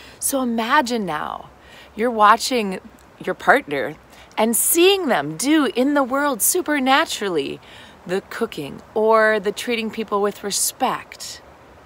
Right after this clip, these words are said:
or caring about the environment or being active or being dedicated about money or whatever it is. That's a really strong trait that you want in a really great partner. Imagine you see that doing,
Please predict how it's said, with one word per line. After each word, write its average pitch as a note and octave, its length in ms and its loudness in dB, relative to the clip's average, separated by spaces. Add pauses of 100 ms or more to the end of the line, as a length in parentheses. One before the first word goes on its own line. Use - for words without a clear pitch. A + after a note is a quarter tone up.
(680)
or G3+ 140 -4
caring A3+ 380 0
about A3+ 180 4
the A#3 140 0
environment A3 680 0
or A3 80 2
being A#3+ 400 0
active F#3+ 640 2
or A3+ 140 2
being A3+ 400 -2
dedicated A3+ 580 2
about A3 240 6
money G3+ 320 -2
or F#3+ 80 0
whatever C4 640 -2
it B3+ 120 0
is. A#3 560 -2 (640)
That's - 240 -6
a - 80 -4
really G#3 440 -6
strong G3+ 480 -6
trait G3+ 280 -6
that - 180 -6
you F3+ 200 -4
want G3 580 -2
in E3+ 120 -6
a D#3+ 80 -2
really F#3 360 -6
great F3+ 320 -6
partner. A#3 520 -4 (960)
Imagine G#3 560 -6
you F#3 80 -10
see - 280 -8
that A3 380 -12
doing, A3+ 380 -10